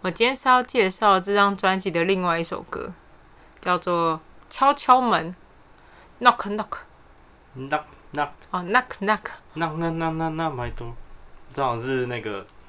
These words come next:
Speaker 2: Twice 的歌。
Speaker 1: 哦，原来你有在看，听 Twice 的歌是不是？
Speaker 2: 没有，就是因为红到已经听，听到了。
Speaker 1: 可是我没听到。
Speaker 2: 那等下放给你听。
Speaker 1: 还是你唱得不好？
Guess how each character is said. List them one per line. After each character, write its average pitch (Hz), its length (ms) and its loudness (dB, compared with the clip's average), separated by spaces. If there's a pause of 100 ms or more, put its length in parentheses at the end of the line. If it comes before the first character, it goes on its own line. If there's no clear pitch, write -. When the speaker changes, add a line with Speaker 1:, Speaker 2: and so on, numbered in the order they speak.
Speaker 2:
Twice 123 360 -4
的 120 60 -2
歌。 - 120 -12 (920)
Speaker 1:
哦， 220 1200 6 (340)
原 233 180 6
来 277 60 0
你 277 120 0
有 202 140 4
在 214 200 6
看， 214 340 -12
听 220 220 0
Twice 202 400 4
的 170 100 -6
歌 170 180 -2
是 165 120 -4
不 160 40 -6
是？ 156 200 -6
Speaker 2:
没 120 180 -6
有， 113 220 -2
就 135 160 -2
是 139 200 4
因 131 60 4
为 143 100 4
红 117 240 -2
到 120 180 6
已 101 40 -2
经 107 140 -6
听， 107 260 -8 (160)
听 110 260 -10
到 107 140 -2
了。 - 60 -4
Speaker 1:
可 220 60 -6
是 277 80 -4
我 247 100 4
没 170 160 2
听 170 180 -6
到。 160 260 -2 (680)
Speaker 2:
那 143 180 -2
等 113 120 0
下 107 120 6
放 - 200 -4
给 127 80 -2
你 - 60 -6
听。 - 20 -2
Speaker 1:
还 214 80 8
是 262 140 0
你 180 200 2
唱 220 200 6
得 175 120 0
不 170 120 -2
好？ - 240 0